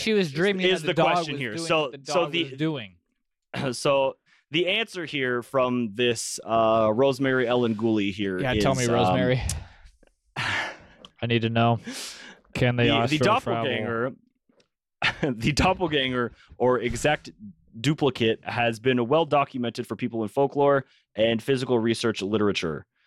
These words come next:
Speaker 2: And the physical, yeah, physical research literature. Also, although often considered a harbinger of doom or death, the doppelganger can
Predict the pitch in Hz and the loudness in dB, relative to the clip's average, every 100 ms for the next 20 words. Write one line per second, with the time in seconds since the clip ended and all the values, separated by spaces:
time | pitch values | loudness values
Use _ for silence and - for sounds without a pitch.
0 | _ _ - 135 127 120 160 147 143 143 | _ _ -2 0 0 0 0 0 0 2
1 | 135 - _ _ _ _ - _ _ _ | 2 -2 _ _ _ _ -20 _ _ _
2 | _ _ - 98 76 - 165 123 104 101 | _ _ -2 -2 -2 -2 0 2 2 2
3 | 92 92 101 98 110 143 139 - 143 143 | 0 0 2 4 4 2 0 0 2 4
4 | 143 143 131 135 185 208 151 160 - 165 | 2 2 0 2 2 2 0 0 -2 -8
5 | 156 - 139 - 143 143 113 - 143 143 | -8 -8 -10 -6 -4 -2 -2 0 0 0
6 | 139 143 117 110 123 156 135 113 110 120 | 0 2 2 0 2 2 4 2 2 0
7 | - 107 143 143 135 123 120 120 - 123 | -2 0 0 0 0 -2 0 -2 -2 -2